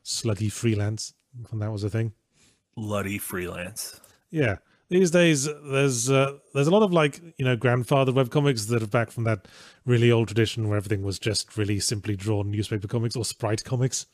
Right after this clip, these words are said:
Speaker 2: Mm-hmm.
Speaker 1: But these days, there's, like, a wave of actually competently drawn stuff that's, uh, actually got a lot of really interesting stuff.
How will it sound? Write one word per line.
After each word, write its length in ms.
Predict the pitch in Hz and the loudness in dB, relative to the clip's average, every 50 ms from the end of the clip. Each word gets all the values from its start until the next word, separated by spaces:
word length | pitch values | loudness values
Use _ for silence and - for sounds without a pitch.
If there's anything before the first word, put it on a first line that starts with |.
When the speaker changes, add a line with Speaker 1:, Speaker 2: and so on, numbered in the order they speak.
| _ _ _ - - - - - - - - - | _ _ _ -20 -20 -20 -20 -20 -20 -18 -10 -4
Speaker 2:
Mm-hmm. 180 | 127 123 120 113 | -4 -2 0 2
Speaker 1:
But 60 | 117 | 4
these 200 | 185 214 220 180 | 6 6 6 6
days, 280 | - 185 175 175 165 143 | 6 6 6 6 6 6
there's, 200 | 156 165 156 139 | 4 4 4 4
like, 160 | 156 151 - | 2 2 4
a 60 | 147 139 | 4 4
wave 360 | 143 151 147 143 139 120 123 | 6 6 6 6 4 4 2
of 360 | 127 123 117 110 107 104 127 | 2 2 0 -2 -4 -4 -4
actually 300 | 127 117 - - 127 113 | -4 -4 -2 0 0 0
competently 440 | - 131 127 113 113 117 107 104 107 | 0 0 -2 0 0 0 0 0 0
drawn 280 | 101 110 113 110 107 | 0 2 0 0 0
stuff 320 | 101 - - 110 92 - - | -2 -4 -4 -4 -4 -4 -6
that's, 300 | - 98 - - - - | -8 -8 -6 -6 -6 -4
uh, 200 | 104 98 101 104 | -4 -4 -4 -4
actually 260 | 95 95 - - - | -6 -8 -12 -16 -10
got 200 | 110 117 101 - | -10 -10 -8 -8
a 40 | 123 | -6
lot 140 | 107 110 104 | -6 -6 -6
of 300 | 107 98 - - - - | -8 -10 -12 -18 -18 -14
really 240 | 135 123 107 110 107 | -10 -6 -4 -4 -4
interesting 400 | 107 101 - 110 95 - 120 113 | -4 -4 -6 -6 -6 -4 -6 -6
stuff. 380 | 104 - - 127 117 - - | -6 -4 -2 -2 -2 -4 -6